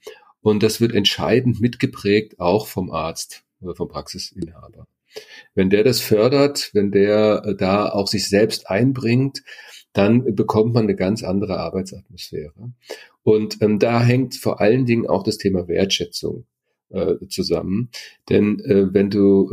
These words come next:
Wertschätzung auf eine bestimmte Art und Weise rüberbringst, äh, dann beflügelt das die Menschen.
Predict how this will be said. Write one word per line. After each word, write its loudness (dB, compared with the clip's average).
Wertschätzung 2
auf 0
eine -4
bestimmte -2
Art 0
und -2
Weise 0
rüberbringst, -2
äh, 4
dann 2
beflügelt 0
das -2
die -10
Menschen. -12